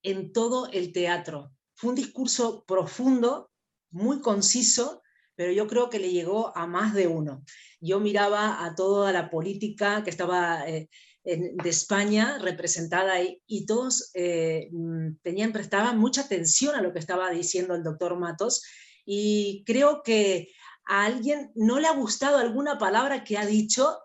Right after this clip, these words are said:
pero sin embargo había gente, precisamente dos que he tomado la foto, que se llevaron la mano al corazón, como asintiendo cada una de esas palabras que estaba diciendo con, con tanto sentimiento. Creo que hubo para todos los gustos con esta, con esta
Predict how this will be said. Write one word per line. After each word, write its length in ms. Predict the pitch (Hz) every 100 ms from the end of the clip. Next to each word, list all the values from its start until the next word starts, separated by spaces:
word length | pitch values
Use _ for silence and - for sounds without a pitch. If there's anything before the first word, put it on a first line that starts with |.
| _ _
pero 220 | 208 202
sin 180 | 190 190
embargo 320 | 180 190 240
había 160 | 240 220
gente, 640 | - 233 226 220 233 - - _ _ _ -
precisamente 640 | 185 226 277 233 220 202
dos 240 | 196 247 247
que 100 | 208
he 40 |
tomado 300 | 202 196 202
la 120 | 175
foto, 340 | - 214 254 254
que 140 | 214
se 160 | 208 202
llevaron 300 | 196 269 277
la 100 | 220
mano 200 | 233 277
al 140 | 240
corazón, 680 | 190 175 165 - 233 269 330 _ _ _ -
como 220 | 196 202
asintiendo 560 | 196 208 208 269 262
cada 280 | - 277 285
una 260 | 254 285 269
de 80 | 226
esas 220 | 262 -
palabras 400 | 190 196 220 220
que 80 | 165
estaba 200 | 214 214
diciendo 420 | 180 196 214 214
con, 240 | 190 160 - - - -
con 180 | 190
tanto 280 | 196 220 233
sentimiento. 920 | 220 190 170 175 180 185 165 151 135 - - -
Creo 300 | 247 311 311
que 360 | 214 190 - -
hubo 340 | 247 262 285
para 260 | 190 180 180
todos 220 | 240 233
los 140 | 175
gustos 360 | 185 214 - 226
con 160 | 165
esta, 460 | 175 160 185 165 156 - - - _
con 180 | 175 185
esta 600 | 180 214 185 170 156 151